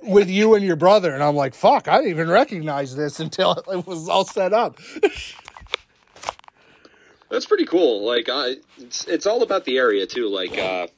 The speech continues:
Speaker 2: the, I, dude, I saw on your list you got Makabe. That's, that's gonna be a good one, man.
Speaker 1: Oh, yeah, man. I've, I've had that
Speaker 2: I,
Speaker 1: one
Speaker 2: I, I like Dan Makabe.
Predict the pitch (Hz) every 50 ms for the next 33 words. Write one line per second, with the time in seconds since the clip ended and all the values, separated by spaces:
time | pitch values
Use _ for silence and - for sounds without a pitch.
0 | - - - - 120 120 - - _ _ - - - - - - - - - _
1 | _ - - _ _ _ - - - _ - 180 214 226 - - 220 202 180 156
2 | 175 233 - - - 147 147 - 185 175 160 151 151 165 156 147 147 143 131 113
3 | 95 110 92 - 98 104 120 127 143 147 151 160 156 - _ - 110 120 127 127
4 | 123 - - - - - _ _ 95 104 117 113 - 101 85 76 76 71 71 76
5 | 82 87 87 78 73 - - - - - 160 165 156 147 139 156 160 151 151 147
6 | 139 139 139 147 143 - 139 156 160 160 175 180 180 180 180 175 170 - - 113
7 | 107 104 104 - 90 90 87 82 - 90 82 80 78 82 90